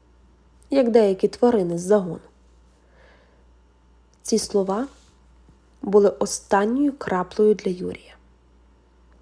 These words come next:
Але він залишився непохитним у своєму рішенні. «Лера —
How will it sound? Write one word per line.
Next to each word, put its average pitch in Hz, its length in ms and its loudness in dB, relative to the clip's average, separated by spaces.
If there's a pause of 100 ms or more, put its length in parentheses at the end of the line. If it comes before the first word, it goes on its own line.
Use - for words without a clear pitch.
(260)
Але 214 200 4
він 392 180 4
залишився 208 600 -2
непохитним 214 840 -4
у 196 80 -8
своєму 180 440 -4
рішенні. - 360 -10 (2000)
«Лера — 208 500 0